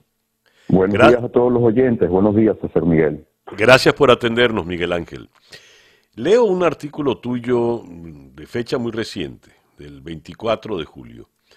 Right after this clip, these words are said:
Speaker 2: "No cabe duda de que un gran estallido popular acompañado de recesión económica, polarización política y pérdida de popularidad de los partidos tradicionales indica que nos encontramos ante una crisis de la democracia. Se corre el riesgo de perderla por completo,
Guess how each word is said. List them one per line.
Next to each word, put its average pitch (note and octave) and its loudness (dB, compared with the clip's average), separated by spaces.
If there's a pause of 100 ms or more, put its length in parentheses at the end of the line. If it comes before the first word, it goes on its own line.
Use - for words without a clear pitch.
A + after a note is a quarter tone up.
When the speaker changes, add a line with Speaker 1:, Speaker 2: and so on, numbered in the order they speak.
(500)
Speaker 2:
"No G#2+ -10
cabe C#3+ 0
duda C#3+ -6
de G#2 -8
que G2 -8 (160)
un G#2+ -16
gran A2 -8
estallido G2 -10
popular F2 -10
acompañado E2 -10
de F2 -8
recesión D2+ -14
económica, E2 -14
polarización E2 -14
política D#2+ -18
y - -20
pérdida F2+ -10
de C#2+ -12
popularidad D#2+ -14
de F#2 -10
los C#2 -16
partidos F2 -18
tradicionales F2 -14 (480)
indica F2 -10
que F#2 -10
nos D#2+ -12
encontramos D#2+ -14
ante D2+ -14
una F2 -10
crisis E2+ -18
de E2 -12
la C#2+ -14
democracia. C#2+ -14
Se - -20
corre G2 -12
el D#2 -14
riesgo F#2 -12
de E2 -10
perderla E2+ -16
por G2+ -18
completo, C3+ -10